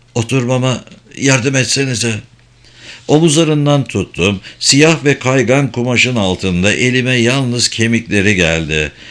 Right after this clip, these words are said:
Yavaşça sıraya oturttum. Üzerine eğilerek, "Oturun." dedim. Ben de yanına çöktüm.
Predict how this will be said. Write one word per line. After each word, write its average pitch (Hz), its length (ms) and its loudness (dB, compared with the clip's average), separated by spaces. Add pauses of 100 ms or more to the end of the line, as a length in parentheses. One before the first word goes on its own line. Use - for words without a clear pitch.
(140)
Yavaşça 170 520 2
sıraya 160 400 2
oturttum. 95 720 -2 (200)
Üzerine 101 480 0
eğilerek, 92 640 0
"Oturun." 110 460 0
dedim. 80 380 -2 (680)
Ben 180 240 4
de 180 60 6
yanına 165 440 4
çöktüm. 78 640 -2